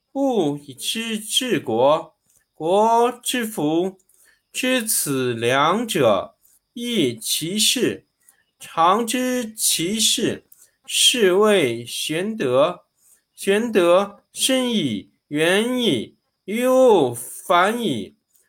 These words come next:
然后乃至大顺。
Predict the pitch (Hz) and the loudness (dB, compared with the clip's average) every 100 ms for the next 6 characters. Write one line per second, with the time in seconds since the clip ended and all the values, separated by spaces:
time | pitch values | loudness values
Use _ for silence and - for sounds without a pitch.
0 | _ 160 175 214 262 233 123 - _ _ | _ -6 -4 -2 2 2 2 -4 _ _
1 | 156 143 117 107 - 220 131 123 _ - | -2 0 0 -2 -4 -2 -4 -8 _ -4
2 | 214 170 120 123 - 202 101 | 0 2 0 -4 -2 -2 -2